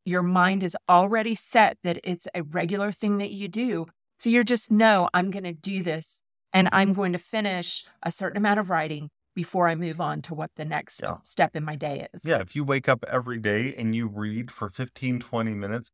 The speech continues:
Speaker 2: why not habit stack on top of that? "I'm also going to journal for fifteen minutes," right? And because your mind is already implanted with that idea that I'm gonna be in this chair reading anyway, it becomes a natural extension of what you're doing. And that's a way to get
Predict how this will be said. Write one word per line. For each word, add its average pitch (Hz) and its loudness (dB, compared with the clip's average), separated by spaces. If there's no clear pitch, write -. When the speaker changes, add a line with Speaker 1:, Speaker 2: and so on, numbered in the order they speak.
Speaker 2:
why 110 6
not 131 -2
habit 127 2
stack 113 -2
on 113 -4
top 120 -4
of 107 -10
that? 98 -2
"I'm 110 -4
also 113 -6
going 101 -8
to 113 -4
journal 113 4
for 92 -8
fifteen 90 -16
minutes," - -16
right? 101 2
And 117 0
because 131 -2
your 139 0
mind 127 0
is 117 -10
already 120 -2
implanted 127 0
with 117 -2
that 117 6
idea 107 2
that 104 2
I'm 113 4
gonna 113 2
be 123 -2
in 117 2
this 113 -2
chair 127 -2
reading 110 4
anyway, 95 -2
it 120 -2
becomes 123 -6
a 113 0
natural 110 -2
extension 101 -6
of 98 -4
what 95 -8
you're 92 -12
doing. 104 -4
And 101 -4
that's 139 2
a 196 0
way 131 -4
to 117 -4
get 110 -2